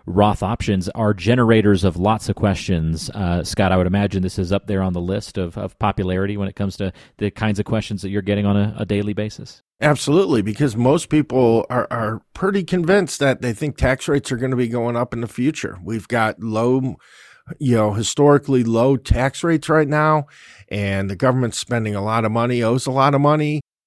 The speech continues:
Speaker 2: and eventually most people believe those taxes are gonna be going up. So would you rather pay taxes now on your money and then let it grow tax-free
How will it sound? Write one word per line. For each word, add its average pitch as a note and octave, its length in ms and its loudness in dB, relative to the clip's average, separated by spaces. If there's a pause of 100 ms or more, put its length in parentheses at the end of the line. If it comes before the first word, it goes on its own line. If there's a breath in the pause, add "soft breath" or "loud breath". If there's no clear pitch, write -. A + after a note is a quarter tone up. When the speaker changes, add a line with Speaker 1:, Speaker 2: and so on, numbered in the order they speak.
Speaker 2:
and G2 380 -6
eventually B2 760 0
most A#2+ 320 -2
people C#3+ 300 0
believe D3+ 360 0
those C#3+ 220 0
taxes C#3 480 -2
are C#3 60 0
gonna C#3 160 0
be B2+ 120 2
going C3+ 300 2
up. F3+ 200 2
So D3+ 160 -2
would C3 200 -2
you D#3+ 160 -6
rather E3 400 0
pay D#3+ 240 -4
taxes C#3+ 540 -8
now C3 300 0
on F3 140 0
your F#3 140 -4
money G#3 400 -4 (1000 soft breath)
and B2+ 240 -2
then B2+ 200 0
let C#3 240 2
it A#2 140 -4
grow C#3+ 580 4 (460)
tax-free D3+ 840 0